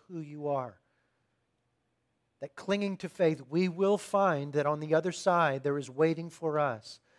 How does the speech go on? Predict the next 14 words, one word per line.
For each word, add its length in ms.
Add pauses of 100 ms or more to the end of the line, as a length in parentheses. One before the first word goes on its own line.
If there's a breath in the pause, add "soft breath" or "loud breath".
(180 soft breath)
the 60
land 440
of 140
promise. 580 (2250)
That 140
promise 400
that 120
you 120
made 260
to 200
Abraham 480
so 220
long 280
ago. 400